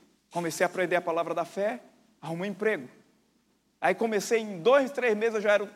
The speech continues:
o segundo melhor vendedor daquela área da cidade. Aí eu comecei a prosperar. Aí na hora que eu comecei a prosperar, ele disse, "Pra tu fazer o remo em Caruaru, vai ter que deixar o emprego." Eu falei, "Rapaz, durou três meses, dois meses o negócio."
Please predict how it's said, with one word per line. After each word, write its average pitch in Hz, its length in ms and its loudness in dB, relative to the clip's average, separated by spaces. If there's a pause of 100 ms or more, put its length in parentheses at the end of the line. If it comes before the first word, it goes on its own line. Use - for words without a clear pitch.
(280)
o 196 60 -12
segundo 208 420 -6
melhor 233 240 -4
vendedor 196 500 -4
daquela 190 380 -2
área 170 240 2
da 196 120 -2
cidade. 156 560 -4 (880)
Aí 208 80 -4
eu 226 40 -2
comecei 240 360 -2
a 214 40 -2
prosperar. 196 600 -4 (600)
Aí 208 120 4
na 233 120 2
hora 285 80 4
que 285 60 2
eu 269 40 -2
comecei 262 320 2
a 240 40 0
prosperar, 233 440 4
ele 226 80 -2
disse, 208 140 -6
"Pra 208 100 -2
tu 208 140 -6
fazer 208 260 4
o 208 60 0
remo 196 220 -2
em 185 60 -8
Caruaru, 180 500 2
vai 196 100 0
ter 208 100 -6
que - 80 -14
deixar 208 220 -6
o 220 40 -4
emprego." 202 360 -4
Eu 120 60 -16 (1300)
falei, 196 140 -8
"Rapaz, 160 460 -6 (180)
durou 180 260 -6
três 214 280 -4
meses, 160 260 -8
dois 214 160 -6
meses 160 220 -10
o 170 60 -16
negócio." 123 280 -14